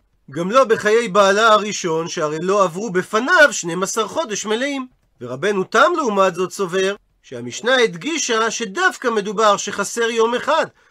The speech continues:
אבל אם היא אכן אכלה את כל שנים עשר חודש בפני הבעל,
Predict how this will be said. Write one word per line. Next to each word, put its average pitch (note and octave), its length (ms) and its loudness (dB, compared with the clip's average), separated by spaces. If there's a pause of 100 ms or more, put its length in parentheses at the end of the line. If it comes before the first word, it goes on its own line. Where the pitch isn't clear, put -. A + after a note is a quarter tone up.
(160)
אבל C3+ 220 -8
אם G#3+ 160 -6
היא A3+ 160 0
אכן A#3+ 280 -2
אכלה G#3+ 440 2
את - 100 -6
כל A3+ 220 0
שנים G3+ 320 -4
עשר G#3 260 -4
חודש G3 380 -4
בפני F#3 320 -6
הבעל, A3 460 0